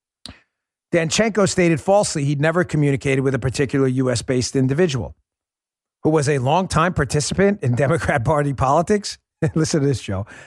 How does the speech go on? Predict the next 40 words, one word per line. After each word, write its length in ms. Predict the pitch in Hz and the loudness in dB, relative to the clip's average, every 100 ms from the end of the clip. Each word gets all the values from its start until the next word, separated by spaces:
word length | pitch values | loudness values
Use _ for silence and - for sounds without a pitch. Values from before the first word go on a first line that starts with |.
| - | -2
and 140 | 190 | 0
was 180 | 185 127 | 0 2
then 180 | 190 208 | 2 4
an 60 | |
executive 760 | 190 139 180 185 208 190 - - | 2 2 0 2 2 2 -4 -6
at 120 | 160 156 | 0 2
a 40 | |
U 240 | 165 202 | 4 4
S 160 | 214 202 | 4 0
P 240 | - 180 | 0 2
R 180 | 165 180 | 4 2
firm 400 | 175 220 226 220 - _ _ _ _ - | 2 2 2 0 -8 _ _ _ _ -4
about 260 | 156 160 | 0 0
any 280 | 156 190 208 | 2 2 4
allegations 560 | 185 185 165 160 156 143 | 4 2 2 0 -2 -4
contained 420 | 160 139 180 170 | -4 0 0 2
in 80 | 165 | 0
the 80 | 160 | 0
company 360 | 143 127 151 | 0 0 0
reports. 400 | 160 165 226 185 | 0 2 2 2
In 80 | 160 | 0
truth 300 | 143 214 208 | 0 0 2
and 80 | 202 | 2
in 80 | 175 | 2
fact, 340 | - 214 - | 2 0 0
as 140 | 175 135 | -2 2
Danchenko 540 | 165 156 185 175 170 | 0 2 0 2 2
well 200 | 170 165 | 4 4
knew, 280 | 196 226 185 - _ - | 4 2 0 -6 _ 0
Dan-, 200 | 180 156 | 0 2
Danchenko 960 | 185 196 175 175 185 170 214 202 185 | 2 0 -2 0 2 2 0 2 2
sourced 480 | 165 - 233 208 - _ _ | 2 2 4 4 0 _ _
one 200 | 165 220 | 0 4
or 80 | 233 | 4
more 220 | 208 202 | 4 4
specific 500 | - 180 208 202 185 | 0 -2 0 0 2
allegations 600 | 196 185 175 190 185 151 | 2 2 2 0 0 0
in 80 | 175 | 0
the 80 | 180 | 2
company 420 | 226 240 202 180 | 0 2 0 0